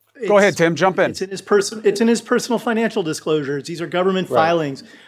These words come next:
Speaker 2: There's at least three hundred million dollars disclosed in there. We've known that for
Speaker 1: Right.
Speaker 2: two and a half years.
Speaker 1: All right, so let's bring the
Speaker 2: Uh,
Speaker 1: professor in here on this. Um, I gotta tell you, you, you guys are gonna hear from John Bolton later in the show. Um, I had to tape him before the show because, uh,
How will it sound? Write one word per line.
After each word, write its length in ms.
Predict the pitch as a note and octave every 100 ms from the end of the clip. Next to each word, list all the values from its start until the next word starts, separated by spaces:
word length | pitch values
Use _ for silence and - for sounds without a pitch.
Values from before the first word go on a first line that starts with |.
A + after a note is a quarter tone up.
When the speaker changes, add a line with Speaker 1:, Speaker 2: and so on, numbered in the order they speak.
| -
Speaker 2:
There's 160 | D3+
at 120 | - E3+
least 340 | F#3 F3+ -
three 160 | F3 F3
hundred 240 | F3 E3
million 400 | D3+ D3+ E3 D#3
dollars 400 | C#3+ D3 D3 C#3+
disclosed 540 | D3+ - D#3 D3 C#3+
in 100 | D3
there. 260 | D3 C#3 C#3
We've 240 | D#3+ C#3+
known 200 | D3 D#3+
that 180 | D3+ D3
for 140 | - -
Speaker 1:
Right. 80 |
Speaker 2:
two 120 | - D#3
and 80 |
a 60 | C#3+
half 260 | C#3 C3+ -
years. 360 | B2+ C#3+ -
Speaker 1:
All 80 | -
right, 160 | F3 D#3+
so 100 | G3
let's 160 | G#3
bring 200 | A3+ B3
the 60 | A3+
Speaker 2:
Uh, 20 |
Speaker 1:
professor 480 | - G#3 G#3 G3 F3+
in 80 | D3
here 260 | C3+ G2+ -
on 180 | C#3+ C#3
this. 240 | A#2+ - -
Um, 340 | D3+ C#3+ D3 -
I 80 | F3+
gotta 220 | C#4+ C4+
tell 200 | - F3
you, 200 | B2 F#2
you, 100 | -
you 280 | D3 E3 E3+
guys 220 | F3+ A3+
are 20 | G#3+
gonna 160 | A3
hear 180 | F#3+ G3
from 160 | F3 E3
John 260 | E3 D#3+
Bolton 280 | C#3+ C#3+ B2
later 240 | B2 A#2+
in 60 | A#2+
the 80 | G#2+
show. 200 | - - _ _ _ _ _ _ _ _
Um, 460 | C3 B2 B2 A#2+ B2
I 60 | C3+
had 80 | C#3
to 80 |
tape 240 | A#2+ D#3+ D#3+
him 80 | C#3
before 340 | B2+ E3 E3
the 100 | D3+
show 360 | - D#3 C#3 C3+
because, 560 | C3 - C3+ C3 A2
uh, 420 | B2+ B2 A#2+ B2+